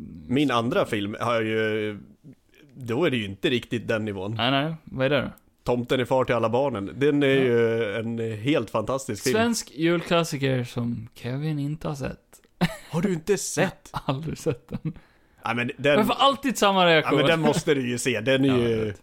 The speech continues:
Speaker 1: det är ju en klassiker.
Speaker 2: Jag har sett någon scen, men ingenting som jag kommer ihåg riktigt.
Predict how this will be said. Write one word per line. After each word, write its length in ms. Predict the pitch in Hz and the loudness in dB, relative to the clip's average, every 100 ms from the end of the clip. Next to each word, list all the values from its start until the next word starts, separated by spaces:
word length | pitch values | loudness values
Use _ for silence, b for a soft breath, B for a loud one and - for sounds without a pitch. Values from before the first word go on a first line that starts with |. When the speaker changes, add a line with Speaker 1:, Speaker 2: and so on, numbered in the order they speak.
| _ | _
Speaker 1:
det 100 | 143 | 0
är 40 | 135 | 0
ju 60 | |
en 60 | 120 | 0
klassiker. 540 | 123 113 123 - - _ | -4 -6 -8 -10 -14 _
Speaker 2:
Jag 60 | 143 | -6
har 40 | |
sett 320 | 139 156 - | -2 -2 -2
någon 340 | 143 151 147 139 | -2 0 2 0
scen, 640 | - - 160 113 123 127 | -4 0 2 2 -2 -6
men 180 | 120 117 | -4 -4
ingenting 480 | 117 127 123 - 113 | -2 -4 -4 -6 -10
som 120 | - | -8
jag 100 | - - _ - | -10 -12 _ -8
kommer 220 | 240 - | -6 -6
ihåg 520 | - 151 - - - | -2 0 0 -2 -6
riktigt. 460 | - - - - _ | -10 -10 -12 -12 _